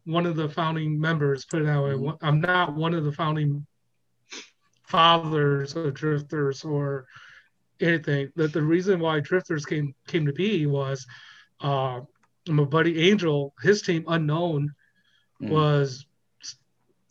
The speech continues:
Speaker 1: separating 'cause some of his players were moving out of state and stuff like that.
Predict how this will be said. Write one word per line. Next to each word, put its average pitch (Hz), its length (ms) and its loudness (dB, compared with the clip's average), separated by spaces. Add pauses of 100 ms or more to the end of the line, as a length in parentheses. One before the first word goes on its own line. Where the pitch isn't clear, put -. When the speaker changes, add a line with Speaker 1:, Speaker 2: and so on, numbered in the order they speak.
(400)
Speaker 1:
separating 156 640 2
'cause 147 400 0
some 175 260 0
of 151 60 2
his 151 140 -4
players 156 340 0
were 143 60 -2
moving 151 300 2
out 139 120 0
of 139 80 -6
state 147 340 -4
and 143 100 -6
stuff 147 280 -8
like 147 100 -8
that. - 680 -20